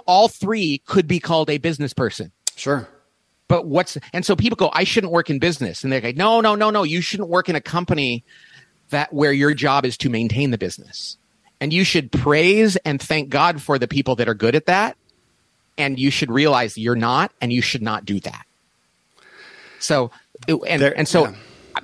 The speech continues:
Speaker 1: what is business? What is busyness? <laughs> You know what I mean? It's like,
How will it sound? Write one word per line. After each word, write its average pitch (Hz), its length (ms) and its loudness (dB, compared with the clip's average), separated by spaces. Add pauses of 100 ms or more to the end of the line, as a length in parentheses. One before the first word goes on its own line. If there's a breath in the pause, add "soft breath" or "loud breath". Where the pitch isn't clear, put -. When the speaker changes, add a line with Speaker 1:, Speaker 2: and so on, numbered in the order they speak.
(120)
Speaker 1:
what 139 220 4
is 170 220 2
business? 120 840 -2
What 175 160 2
is 175 140 2
busyness? 120 680 -2
<laughs> - 20 2
You 135 100 4
know 160 80 6
what 143 60 0
I 143 40 -2
mean? 135 180 0
It's 127 160 -2
like, 113 200 -2